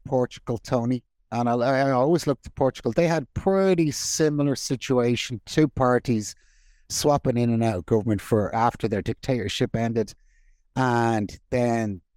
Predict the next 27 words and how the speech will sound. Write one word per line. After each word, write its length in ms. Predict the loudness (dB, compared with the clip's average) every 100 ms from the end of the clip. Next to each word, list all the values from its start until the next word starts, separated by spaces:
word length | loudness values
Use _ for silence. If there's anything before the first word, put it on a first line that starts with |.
| -2
by 180 | 0 2
accident, 720 | 0 -4 -4 -4 -4 -10 -16 -8
uh, 180 | -6 0
a 160 | 2
left 320 | 2 0 -2
government 480 | -2 -2 -2 -6 -6
got 260 | -2 -2 -2
elected. 400 | -2 -2 -2 -2
And 160 | -4 -2
it 60 | -2
was 120 | -2
the 80 | -4
Communist 600 | -2 0 2 0 0 -2
Party 460 | -2 0 -2 -2
who 120 | -2 0
rang 340 | 0 0 0
the, 180 | -2 -4 -8 _ _ _ _
the 80 | -4
Socialist 540 | 0 2 2 0 -4
Party 260 | -2 0 0
and 60 | -2
said, 140 | -4
"Actually, 360 | -4 -4 -2 -2
we 220 | 0 0
have 240 | 0 -2
the 80 | -2
numbers." 640 | 0 0 0 -4 -6 -10